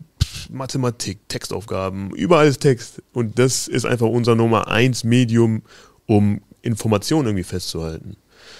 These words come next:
Und das Grundverständnis, dass PowerPoint eigentlich gar nichts mit Text zu tun haben sollte, beziehungsweise nicht PowerPoint, sondern Präsentationen, fehlt halt. Und dieses Grundverständnis, dass eigentlich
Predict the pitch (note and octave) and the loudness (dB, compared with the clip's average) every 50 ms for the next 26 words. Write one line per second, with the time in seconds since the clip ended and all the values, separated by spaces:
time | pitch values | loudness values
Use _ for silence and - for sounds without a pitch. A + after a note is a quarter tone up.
0 | - - _ _ _ _ _ _ _ _ _ _ - G2+ F#2+ F#2 F#2 E2+ - - | -20 -20 _ _ _ _ _ _ _ _ _ _ -2 0 0 0 0 -4 -6 -12
1 | - - _ _ _ _ - G2+ F#2+ F2 - - B2+ D#3+ F#3 F3 - C#3 A#2+ - | -20 -20 _ _ _ _ -8 -8 -6 -6 0 4 4 4 6 4 4 2 4 4
2 | A#2 A2 G2+ G2 G2 F#2+ - - G2+ F#2 - - - A2 B2 D3 C#3 B2+ - A2 | 4 4 4 2 0 -4 -2 -2 -4 -4 -4 -4 -2 0 2 2 2 4 2 0
3 | G#2+ - - G#2 G#2 G2+ G2+ G2+ G2 G2+ - _ _ _ _ _ _ _ - - | 0 2 2 0 2 2 0 -2 -2 -4 -8 _ _ _ _ _ _ _ -20 -20
4 | - C3+ C3 - - C3 A#2+ B2 C3+ A#2+ - A#2 G#2+ - - C3 A#2 - - - | -18 -20 -14 -6 -4 -2 0 0 -2 0 0 -2 -2 0 -2 -4 -4 -4 -6 -8
5 | - - - - C#3+ C3+ A2+ G#2 G2 F#2 F2+ E2 F2+ F2+ G2 - D3+ E3 D3 B2+ | -8 -8 -6 -4 -2 -2 -2 -2 -2 -2 -4 -4 -6 -6 0 2 2 2 4 4
6 | C3 A#2+ G#2+ A2+ G2 - - B2+ C3 A#2 - - F2+ F2 F#2 F#2 F#2 F2 - G2+ | 4 4 4 2 0 0 2 2 2 2 2 0 -2 0 0 0 -2 0 0 0
7 | F#2+ F2 F2+ F2 E2+ - - C#3 E3+ E3+ E3 E3+ F#3 F#3+ - _ _ _ - - | 0 0 -4 -6 -6 -4 -2 0 0 0 -2 -2 -6 -8 -12 _ _ _ -20 -6
8 | - - C#3 E3 E3 A#2 F#2 E2 D#2+ D#2 - - G2 F2+ G#2 G#2+ G2+ G2+ - A2+ | 0 4 6 6 6 4 0 -4 -4 -4 -6 -6 -2 0 0 0 0 0 0 0
9 | D3+ D3+ - C3+ B2 - - B2 B2 A#2+ A2 A2+ A2 - - G#2+ G#2 - - - | 2 2 2 0 2 2 2 2 2 2 0 -2 -2 -2 -2 -2 -2 -4 -8 -12
10 | _ _ - A#2 B2+ D#3 E3+ D3+ D3+ C3 - A2 A2 G2+ G2+ G#2 - | _ _ -4 0 4 4 4 4 4 2 2 2 2 2 0 -2 -8